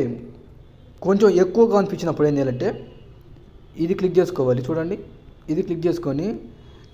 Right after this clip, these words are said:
దీని ఏం చేస్తారంటే జూమ్ చేసుకుంటానండి. సపోజ్ నాకు ఇప్పుడు ఇది ఉంది కదా,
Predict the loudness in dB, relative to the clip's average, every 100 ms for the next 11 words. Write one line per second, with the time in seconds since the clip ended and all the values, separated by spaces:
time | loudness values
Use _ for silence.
0 | -2 0 2 0 -2 -6 -8 -6 -2 0
1 | 2 0 -2 -4 -2 -2 -4 -6 -12 -20
2 | -20 -20 -10 -8 2 4 4 2 2 -2
3 | -2 -2 -2 -2 -4 0 2 2